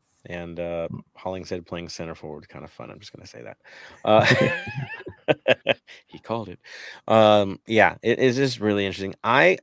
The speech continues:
Speaker 1: I personally hope it's Opoku starting this game. I just, I wanna see the speed against these guys. I wanna see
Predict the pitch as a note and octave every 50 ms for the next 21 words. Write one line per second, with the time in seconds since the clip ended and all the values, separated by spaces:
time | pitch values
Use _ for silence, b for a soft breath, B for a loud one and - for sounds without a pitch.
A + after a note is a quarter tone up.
0 | - G#2+ A#2+ B2+ C#3 D3+ D#3+ D#3 C3+ A2 - _ _ - - B2 B2 C3 - -
1 | - D3 D3+ D3+ D#3 D#3+ E3+ F3 F#3 F3 _ _ _ _ _ _ _ _ _ _
2 | - A2 A2+ G#2+ A2+ G#2+ - G#2+ F#2+ - G#2 F#2+ G2 - - A2 G#2 - - G#2
3 | G#2+ G#2+ G#2+ G#2+ A2 G#2+ - - A2 A2 A2 A2 A#2 _ _ _ _ _ _ -
4 | G#2 G#2+ A#2+ B2+ - - _ _ _ - G2 G2+ G#2+ A#2 A#2 A#2 A2 - A2+ G#2
5 | G2 F2+ - - - G2+ G2 F2+ F#2 F2 F2+ F2 E2+ - - E2 D#2+ E2 D#2+ E2+
6 | E2 E2 E2 D#2+ E2+ F2 F#2+ G2 G#2 G2 - - G#2 G2+ G2 F#2+ F#2